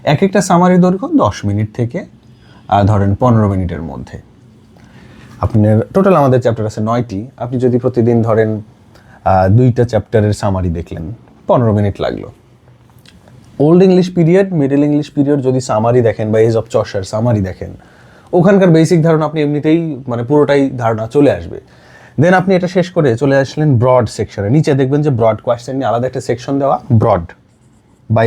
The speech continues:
এসে টাইপ কোয়েশ্চেন, যাই হোক। ব্রড সেকশনে গেলে দেখবেন যে এই চ্যাপ্টার থেকে গুরুত্বপূর্ণ প্রশ্নগুলো বিশ মিনিটের একটা ভিডিওতে একদম line by line অর্থসহ, বাংলাসহ পড়ে পড়ে বুঝিয়ে দেওয়া হয়েছে। আপনি যদি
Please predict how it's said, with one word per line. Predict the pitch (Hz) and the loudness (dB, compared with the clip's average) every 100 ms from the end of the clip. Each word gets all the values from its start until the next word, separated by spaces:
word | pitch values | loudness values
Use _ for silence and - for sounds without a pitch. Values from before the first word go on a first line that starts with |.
| 117 | 0
এসে | 123 107 | 0 0
টাইপ | 98 - | -2 -4
কোয়েশ্চেন, | 87 - 87 85 | -8 -8 -8 -6
যাই | 95 85 | -6 -6
হোক। | 85 - _ _ _ _ _ _ _ - - - - - - - 113 | -12 -16 _ _ _ _ _ _ _ -20 -20 -20 -20 -20 -20 -4 0
ব্রড | 151 190 185 | 2 2 0
সেকশনে | 214 - 220 185 | -4 -2 -2 0
গেলে | 170 | 0
দেখবেন | 156 156 151 | 0 0 0
যে | 151 135 | -2 0
এই | 151 143 | 0 0
চ্যাপ্টার | 123 113 92 90 | -4 -6 -10 -10
থেকে | 98 120 135 | -8 -8 -4
গুরুত্বপূর্ণ | 127 123 123 139 143 147 | -4 -4 -4 -2 -2 -2
প্রশ্নগুলো | 110 98 127 131 98 82 156 - - - - - - 120 | -4 -2 0 2 0 -2 -8 -14 -20 -20 -20 -20 -2 2
বিশ | 143 - | 2 2
মিনিটের | 143 151 156 120 | 0 2 0 -2
একটা | - - 151 | -4 0 2
ভিডিওতে | 147 151 147 156 | 4 2 0 -2
একদম | 123 139 120 | -4 -4 -2
line | 107 110 120 117 | -2 -2 -4 -2
by | 113 110 101 | -2 -2 -2
line | 98 104 110 | -4 -4 -6
অর্থসহ, | 90 - 104 - 98 131 120 | -8 -10 -6 -4 -2 -2 -2
বাংলাসহ | 92 87 87 - 85 - 170 - - - - - | -4 -6 -6 -8 -8 -4 -6 -6 -20 -20 -6 0
পড়ে | 131 139 | 2 2
পড়ে | 135 151 196 | 2 2 4
বুঝিয়ে | 175 131 87 | 4 2 -2
দেওয়া | 71 80 | -8 -12
হয়েছে। | 71 - - | -16 -18 -18
আপনি | - 113 | -14 -10
যদি | 113 | -6